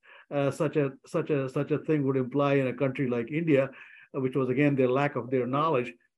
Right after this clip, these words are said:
Uh, but what that, what that did actually was that triggered the discussion that took place, uh, between, uh, uh, Jaswant Singh, the fin-, the, the foreign minister at that time in Vajpayee government, and,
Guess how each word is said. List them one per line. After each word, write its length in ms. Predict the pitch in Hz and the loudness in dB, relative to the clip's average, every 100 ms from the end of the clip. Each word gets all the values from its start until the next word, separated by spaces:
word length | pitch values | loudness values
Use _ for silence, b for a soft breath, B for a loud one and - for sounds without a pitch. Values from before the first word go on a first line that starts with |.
| _ | _
Uh, 300 | - 143 147 - | -4 -2 -2 -4
but 420 | 156 143 214 220 - - | 2 6 8 6 0 -8
what 360 | 165 165 170 | 0 0 2
that, 200 | 196 226 208 170 - | 0 0 -2 -10 -6
what 260 | 160 151 | -4 0
that 260 | 202 254 170 | 0 2 8
did 200 | 226 196 | 8 8
actually 500 | 175 180 - 190 190 | 4 0 2 4 4
was 240 | 170 160 | 4 0
that 260 | 151 160 156 | 0 -4 -6
triggered 640 | - 196 196 185 175 160 _ _ _ - | 0 2 6 4 4 -4 _ _ _ -14
the 240 | 143 143 143 | 0 4 4
discussion 840 | 143 143 - 185 175 190 170 151 | 2 -2 -2 0 0 0 0 0
that 260 | 147 147 - | -2 -2 -2
took 200 | 170 170 | -4 0
place, 420 | 147 147 143 - _ _ _ - | 4 4 4 -4 _ _ _ -10
uh, 260 | 135 135 139 | -4 -2 0
between, 640 | 131 147 147 147 147 147 - | 0 -2 4 6 6 2 -2
uh, 280 | 143 131 131 127 | -4 -2 -4 -4
uh, 180 | 143 123 | -4 -4
Jaswant 480 | 117 175 175 165 139 | 0 2 2 0 -2
Singh, 320 | - 190 151 | 2 2 2
the 120 | 131 123 | 0 -2
fin-, 280 | 143 139 - 147 | -4 -6 -6 -4
the, 180 | 127 127 | -4 -4
the 60 | 131 | -4
foreign 320 | 156 160 143 | 0 0 0
minister 360 | 147 180 - 135 | -2 -4 -4 -4
at 120 | 117 | -4
that 240 | 123 120 | -6 -6
time 260 | 123 117 123 | -6 -6 -6
in 60 | 113 | -4
Vajpayee 480 | 120 120 131 113 | -6 -4 -6 -4
government, 400 | 117 113 117 135 - b b b b - | -4 -4 -4 -6 -8 b b b b -2
and, 420 | 156 175 180 | 0 2 2